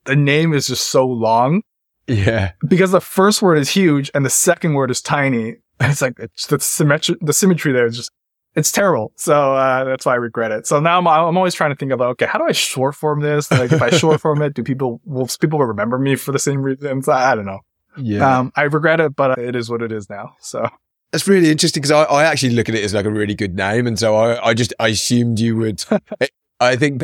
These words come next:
Speaker 2: anyone looking at it would probably, like, assume that you take great pride in it, but little do we know you're, like,
Speaker 1: <laughs>
Speaker 2: obsessing over the fact that you,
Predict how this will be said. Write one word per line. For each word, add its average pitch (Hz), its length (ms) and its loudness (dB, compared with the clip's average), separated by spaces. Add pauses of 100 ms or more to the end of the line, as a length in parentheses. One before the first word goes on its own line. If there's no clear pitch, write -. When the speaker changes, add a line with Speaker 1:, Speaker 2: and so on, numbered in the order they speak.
Speaker 2:
anyone 131 340 4
looking 135 260 2
at 113 100 -2
it 101 80 -6
would 104 200 -4
probably, 113 400 2
like, 107 180 -2
assume 107 420 -2
that 104 60 -6
you 104 120 -6
take 110 260 2
great 110 300 0
pride 117 380 4
in 110 100 0
it, 107 120 -4
but 110 140 -2
little 120 180 0
do 117 120 -2
we 117 80 0
know 113 260 2
you're, 110 320 0
like, 107 320 0
Speaker 1:
<laughs> - 20 -2
Speaker 2:
obsessing 123 540 0
over 117 180 2
the 113 100 0
fact 113 240 2
that 117 60 -4
you, 117 220 0